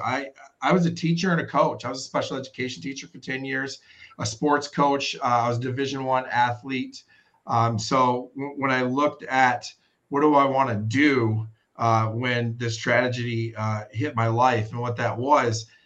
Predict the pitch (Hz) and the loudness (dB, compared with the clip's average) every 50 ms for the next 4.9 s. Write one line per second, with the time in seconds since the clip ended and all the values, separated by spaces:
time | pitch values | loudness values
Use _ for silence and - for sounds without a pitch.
0 | _ _ _ - 131 127 120 113 113 127 123 120 120 120 123 120 117 107 143 135 | _ _ _ -6 -4 -4 -2 -4 -2 0 2 2 2 0 -2 -6 -6 -4 -2 -2
1 | 135 131 123 123 120 - - - 143 165 165 - - 170 160 143 127 123 127 131 | -2 0 2 2 2 2 2 -4 -6 -6 -6 -4 0 0 2 2 2 2 4 4
2 | 127 117 107 - - - - - _ _ _ _ _ _ _ - 117 113 113 110 | 4 2 0 -4 -6 -6 -8 -10 _ _ _ _ _ _ _ 0 2 4 4 4
3 | 110 113 117 117 - - 151 151 143 - - - - 165 156 151 143 127 120 120 | 4 2 2 0 -2 0 0 0 0 0 -6 -4 0 2 4 4 2 2 2 2
4 | 117 127 131 123 120 - 139 135 131 127 117 110 110 110 - - - | 4 4 4 2 0 -2 -2 -2 0 0 -2 -2 -2 -4 -6 -12 -16